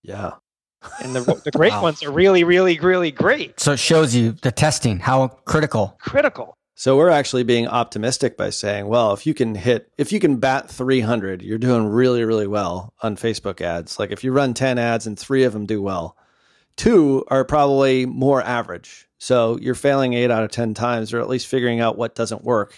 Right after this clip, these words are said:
Speaker 1: eight out of ten times. But you're saying it's really, it's double that.
Speaker 2: Yeah.
Speaker 1: Which is
Speaker 2: Yeah.
Speaker 1: sobering, to say the least. But those are the really, really high performing ads. You probably have, like, one that's just crushing.
Speaker 2: You get ones that crush and you just let the algorithm take over and optimize it.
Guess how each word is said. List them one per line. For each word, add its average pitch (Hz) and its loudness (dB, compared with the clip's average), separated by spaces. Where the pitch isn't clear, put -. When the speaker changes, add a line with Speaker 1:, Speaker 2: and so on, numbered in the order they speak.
Speaker 1:
eight 117 -4
out 98 -4
of 92 -10
ten 101 -8
times. 90 -12
But - -10
you're 147 0
saying 131 0
it's 104 -8
really, 127 0
it's - -12
double 135 2
that. 87 -10
Speaker 2:
Yeah. 113 -6
Speaker 1:
Which 127 -2
is 117 2
Speaker 2:
Yeah. 117 -2
Speaker 1:
sobering, 101 -2
to 120 -10
say 123 0
the 107 -4
least. 117 -4
But 139 0
those 214 4
are 185 2
the 151 0
really, 156 2
really 127 -2
high 117 -2
performing 104 -10
ads. 92 -8
You 131 -6
probably 139 2
have, 127 2
like, 120 -4
one 139 0
that's 123 -2
just - -2
crushing. - -4
Speaker 2:
You - -10
get 220 2
ones 214 -2
that 185 0
crush 196 0
and 147 -6
you 165 -6
just 180 -4
let 165 -2
the 147 -2
algorithm 151 -2
take 139 -8
over 139 -2
and 120 -8
optimize 113 -8
it. 107 -14